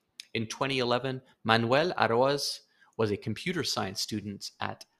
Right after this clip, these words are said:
I T B A, a university called Argentina's M I T. As part of a cryptography class, he discovered Satoshi Nakamoto's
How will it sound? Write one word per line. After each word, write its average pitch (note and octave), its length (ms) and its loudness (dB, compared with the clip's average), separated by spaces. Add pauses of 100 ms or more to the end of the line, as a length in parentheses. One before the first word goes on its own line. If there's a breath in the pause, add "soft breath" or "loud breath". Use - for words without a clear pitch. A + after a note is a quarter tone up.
(140)
I C#3+ 200 4
T C#3+ 480 -6
B B2 300 -4
A, G2 300 0 (180)
a A2+ 60 -2
university C3 600 0
called G#2 520 2
Argentina's A#2+ 800 0 (100)
M B2 140 2
I A2 120 6
T. - 360 -6 (1300 loud breath)
As A#2 160 0
part G3+ 340 0
of - 120 -4
a A2+ 40 0
cryptography B2+ 720 0
class, G2 460 -2
he C#3 100 -4
discovered A2+ 600 0
Satoshi - 540 -2
Nakamoto's G2+ 720 -2